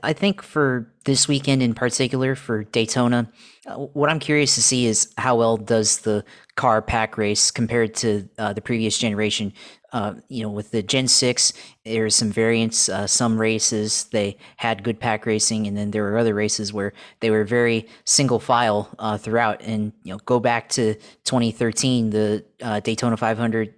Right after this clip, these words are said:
uh, the first one under the Gen six car, uh, that wasn't a very, uh, exciting five hundred until, like, the last twenty laps when they finally figured out how to race side by side.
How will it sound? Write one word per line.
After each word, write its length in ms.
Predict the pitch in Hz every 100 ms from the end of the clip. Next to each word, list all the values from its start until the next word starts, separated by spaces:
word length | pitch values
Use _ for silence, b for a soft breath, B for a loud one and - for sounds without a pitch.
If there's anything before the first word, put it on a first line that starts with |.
| -
uh, 140 | 107
the 80 | 98
first 280 | - 131 -
one 220 | 120 110
under 300 | 107 113 110
the 120 | 104
Gen 220 | 101 117 113
six 300 | 120 - -
car, 380 | 123 113 110 B B B 107
uh, 180 | 104 107 -
that 160 | 127 156
wasn't 240 | 151 143
a 60 | 113
very, 440 | 123 120 113 104 _ 117
uh, 220 | 110 104
exciting 560 | 107 - 117 110 104 - - -
five 220 | 117 107
hundred 280 | 117 110 101
until, 280 | 101 123 107
like, 220 | 104 - B B
the 60 | 110
last 320 | 107 107 -
twenty 240 | 117 110 104
laps 400 | 104 101 - -
when 220 | 101 98 B B B 113
they 100 | 101
finally 380 | 120 113 107
figured 280 | 107 110 107
out 220 | 104 98
how 180 | - 113
to 60 | 107
race 260 | 107 104
side 340 | - - 107 104
by 100 | 101
side. 420 | - 107 98